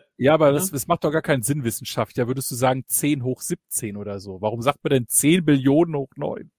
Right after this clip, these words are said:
Speaker 2: Weil
Speaker 1: Ist
Speaker 2: es
Speaker 1: doch
Speaker 2: die ganze
Speaker 1: Blödsinn.
Speaker 2: Zeit, nein, es wird die ganze Zeit, äh, dezimal dargestellt. Unten diese, diese Zeit läuft mit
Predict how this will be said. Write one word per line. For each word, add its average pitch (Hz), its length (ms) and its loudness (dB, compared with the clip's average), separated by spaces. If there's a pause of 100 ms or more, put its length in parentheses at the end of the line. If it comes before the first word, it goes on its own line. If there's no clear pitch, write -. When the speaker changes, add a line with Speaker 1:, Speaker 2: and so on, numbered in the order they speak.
(120)
Speaker 2:
Weil 139 260 0
Speaker 1:
Ist 202 80 4
Speaker 2:
es - 20 -2
Speaker 1:
doch - 80 4
Speaker 2:
die 143 60 -4
ganze 135 120 4 (240)
Speaker 1:
Blödsinn. 208 140 -2
Speaker 2:
Zeit, 185 320 0
nein, 165 140 0
es 139 120 -6
wird 180 140 -2
die 156 80 -6
ganze 214 340 -4
Zeit, 180 560 -4
äh, 165 360 -4
dezimal 156 540 -6
dargestellt. 117 600 -6
Unten 180 340 -4
diese, 143 380 -4
diese 123 280 -6
Zeit 170 360 -4
läuft 202 340 -2
mit 202 300 -2